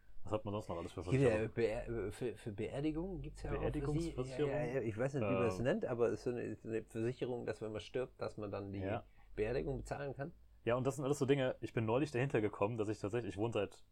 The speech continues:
Speaker 1: drei Jahren in der Wohnung, in der ich wohne. Mir ist neulich aufgefallen, dass in meinem Vertrag steht, dass ich eine Hausra-, Hausratsversicherung haben muss. Dann habe ich mal meine Kollegen gefragt, "Wo kriege ich denn hier eine Hausratsversicherung her?" Die wussten überhaupt nicht, worum es geht. Der, der Deutsche ist, im Schnitt fängt eine deutsche Haftpflichtversicherung, ich glaub, bei fünf Millionen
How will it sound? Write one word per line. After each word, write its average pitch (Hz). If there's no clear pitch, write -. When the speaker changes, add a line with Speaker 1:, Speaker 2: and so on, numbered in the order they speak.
Speaker 1:
drei 107
Jahren 117
in 104
der 98
Wohnung, 104
in 92
der 95
ich 87
wohne. 101
Mir 107
ist 95
neulich 117
aufgefallen, 117
dass 107
in 107
meinem 104
Vertrag 107
steht, 104
dass 98
ich -
eine 98
Hausra-, 98
Hausratsversicherung 87
haben 87
muss. 85
Dann 92
habe 120
ich -
mal 117
meine 110
Kollegen 123
gefragt, 107
"Wo 107
kriege 123
ich -
denn 117
hier 107
eine 101
Hausratsversicherung 92
her?" 101
Die 98
wussten 104
überhaupt 92
nicht, 85
worum 92
es -
geht. 90
Der, 104
der 110
Deutsche 135
ist, -
im 113
Schnitt 147
fängt 139
eine 117
deutsche 120
Haftpflichtversicherung, 131
ich -
glaub, 123
bei 117
fünf 139
Millionen 139